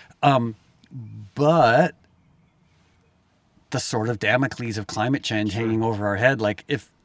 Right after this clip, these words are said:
Speaker 1: so maybe we'll figure it out.
Speaker 2: Yeah.
Speaker 1: But right now, it looks as if climate change is, I mean, it's certainly gonna cause, um, the biggest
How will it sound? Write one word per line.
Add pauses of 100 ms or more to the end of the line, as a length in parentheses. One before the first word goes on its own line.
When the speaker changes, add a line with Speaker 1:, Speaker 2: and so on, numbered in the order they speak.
Speaker 1:
so
maybe
we'll
figure
it
out. (360)
Speaker 2:
Yeah. (100)
Speaker 1:
But
right
now,
it
looks
as
if (920)
climate
change
is,
I
mean, (580)
it's
certainly
gonna
cause, (100)
um, (140)
the (320)
biggest